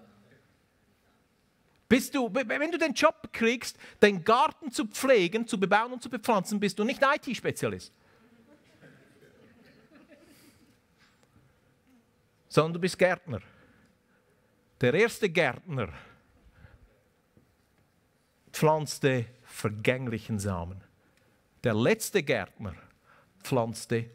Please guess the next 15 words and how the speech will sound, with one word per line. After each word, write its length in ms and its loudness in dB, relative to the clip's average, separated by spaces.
unvergänglichen 840 -4
Samen. 380 -6
Maria 600 2
sah 260 -2
den 240 -2
Gärtner, 640 0
sie 240 -4
dachte, 380 2
es 100 -4
sei 180 0
der 140 -4
Gärtner. 440 -4
Es 160 0
war 160 2
Jesus. 680 -6